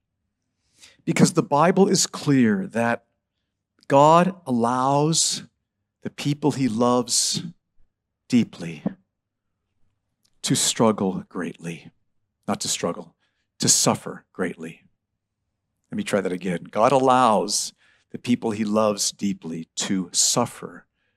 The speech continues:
greatly. It's all through the Bible. You've read it, right?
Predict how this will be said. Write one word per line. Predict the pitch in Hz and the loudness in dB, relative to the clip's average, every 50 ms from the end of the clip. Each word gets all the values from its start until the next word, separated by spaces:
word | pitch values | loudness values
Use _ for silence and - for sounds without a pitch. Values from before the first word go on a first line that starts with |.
| _ _ _ _ - | _ _ _ _ -14
greatly. | - 110 101 87 80 - 82 73 71 67 - _ - - _ _ _ _ _ _ _ _ _ _ _ _ _ _ _ | -8 -6 -4 -4 -6 -8 -10 -12 -12 -14 -16 _ -20 -20 _ _ _ _ _ _ _ _ _ _ _ _ _ _ _
It's | - - | -6 0
all | - 165 139 120 | 4 4 4 4
through | - - - 113 | 2 0 -6 -6
the | - 104 | -6 -6
Bible. | - - 87 85 - - - 180 - _ _ _ _ _ _ _ _ _ _ _ _ _ _ | -6 -6 -8 -8 -8 -12 -14 -16 -18 _ _ _ _ _ _ _ _ _ _ _ _ _ _
You've | - 127 123 107 | -4 -2 -2 0
read | 110 104 101 104 | 0 0 2 0
it, | 113 - - _ _ _ _ _ _ _ _ _ _ _ _ _ _ | 0 -2 -4 _ _ _ _ _ _ _ _ _ _ _ _ _ _
right? | - 101 - 107 110 | -6 -2 -2 -2 -2